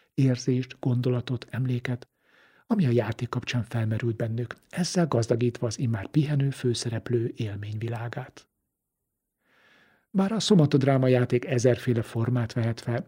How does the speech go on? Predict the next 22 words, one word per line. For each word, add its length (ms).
és 160
nagy 220
mértékben 460
függ 220
a 40
főszereplő, 920
a 120
játékvezető 800
és 120
a 40
jelenlévők 600
személyétől, 760
tapasztaltságától, 1200
aktuális 460
hangulatától, 920
a 100
téma 280
jellegétől 760
és 100
számos 440
más 200
körülménytől, 800